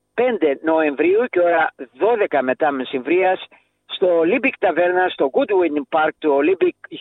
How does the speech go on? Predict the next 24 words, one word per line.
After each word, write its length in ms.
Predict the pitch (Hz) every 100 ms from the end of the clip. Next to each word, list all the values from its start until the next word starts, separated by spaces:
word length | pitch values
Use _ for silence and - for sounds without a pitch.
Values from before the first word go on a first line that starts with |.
| 143
United 400 | 143 160 165 156 127
Soccer 380 | - 202 - 131 120 _ _
Club, 420 | 180 208 _ - _ _ _ _ _
που 120 | 175
βρίσκεται 500 | 196 226 226 208 190
στο 520 | - 170 156 151 143 - _ _ _ _ _
Candle 480 | 196 226 214 208 196 170
Street 200 | - 180 170
στη 140 | 170
Γερόγκα. 540 | 143 151 202 208 220
Και 160 | 180 185
για 180 | 175 175
κρατήσεις 500 | 170 165 262 247 220
θέσεως 380 | 180 175 190 165
έχουμε 260 | 196 185
τον 300 | 175 160 156
αριθμό 560 | 151 139 - - 185 190 _ _ _ _ _ _ _ _ _ _ _ _ _ _ _ _
μηδέν 500 | - 139 123 - 226 -
τέσσερα 500 | 208 - - 170 143
πενήντα 380 | 156 147 139 139
οκτώ 440 | - - - - -
οχτώ 400 | 139 - - 208
μηδέν 320 | 180 165 165
έξι 500 | 165 175 - 180 170